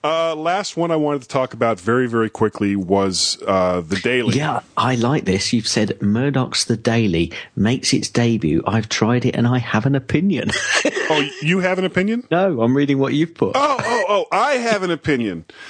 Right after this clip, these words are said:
Speaker 1: Um, yeah, actually, yeah, I went ahead and downloaded, 'cause I think there's, like, a two-week trial version for it, so everyone can, can kinda take a look at it. And it's actually pretty slick. Um, I really like the Sudoku app. I mean, that, that's, that, that's pretty.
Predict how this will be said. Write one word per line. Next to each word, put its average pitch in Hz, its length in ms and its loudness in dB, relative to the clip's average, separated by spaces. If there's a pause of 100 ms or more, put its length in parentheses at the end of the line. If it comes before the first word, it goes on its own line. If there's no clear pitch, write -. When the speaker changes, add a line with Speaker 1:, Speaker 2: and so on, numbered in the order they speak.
(220)
Speaker 1:
Um, 151 460 2
yeah, 165 140 2
actually, 196 680 0
yeah, 165 240 -2
I 170 80 2
went 185 200 0
ahead 160 200 0
and 120 160 -2
downloaded, 123 600 0
'cause 117 200 -2 (300)
I 117 60 2
think 151 180 0
there's, 127 160 0
like, 104 140 0
a 98 40 -4
two-week 110 420 0
trial 101 340 2
version 92 340 0
for 95 240 0
it, 90 60 -2
so - 120 -2
everyone 98 300 2
can, 90 140 -10
can 95 280 -4
kinda 90 280 -2
take 95 260 -4
a 85 60 -8
look 107 200 0
at 92 180 0
it. 82 100 -8 (400)
And 170 100 4
it's 170 100 -2
actually 240 300 0
pretty 123 260 0
slick. - 600 0
Um, 117 420 2 (880)
I - 20 0
really 180 240 0
like 165 220 0
the 120 60 -4
Sudoku 98 580 -2
app. 76 200 -6
I 104 60 -6
mean, 90 120 -4
that, 107 180 -2
that's, - 380 -2
that, - 260 -2
that's 120 220 0
pretty. 104 520 -4